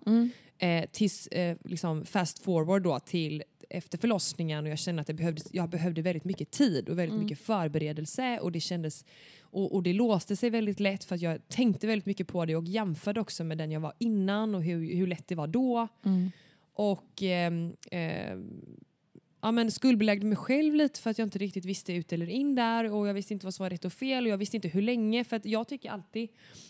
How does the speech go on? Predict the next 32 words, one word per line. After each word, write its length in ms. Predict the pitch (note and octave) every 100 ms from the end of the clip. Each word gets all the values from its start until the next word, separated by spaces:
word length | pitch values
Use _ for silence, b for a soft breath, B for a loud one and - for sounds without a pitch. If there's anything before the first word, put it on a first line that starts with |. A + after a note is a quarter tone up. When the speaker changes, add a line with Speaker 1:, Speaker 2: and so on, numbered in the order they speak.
| b
Speaker 2:
att 180 | F#3+ F#3+
om 180 | - G#3
man 120 | G#3
har 360 | G#3+ C4 B3+ -
någonting 300 | G#3 F3+ E3+
som 140 | D#3 E3
är 40 |
jobbigt, 500 | D#3 F3+ D#3+ F#3 -
om 80 | G3+
man 120 | F#3+
är 60 | G3
inne 180 | F3 D#3
i 40 |
en, 160 | D#3+ -
en 160 | E3+ D3
svacka, 560 | G3 - _ E3+ G#3 - B
Speaker 1:
Mm. 220 | G3+ G3 G3+
Speaker 2:
antingen 300 | F#3 F#3+ F#3
med 120 | E3+
sitt 100 | F3+
barn 520 | E3 E3 F3 E3+ D#3+
eller 280 | D#3 D3+ D3
om 80 | D#3
man 140 | D#3
är 60 | D#3+
sjuk 500 | - G3+ G3 E3+ -
eller 180 | D#3+ D#3+
vad 160 | F#3+
det 40 | F#3+
nu 140 | D#3+
kan 180 | E3+ E3+
vara, 320 | D#3+ D#3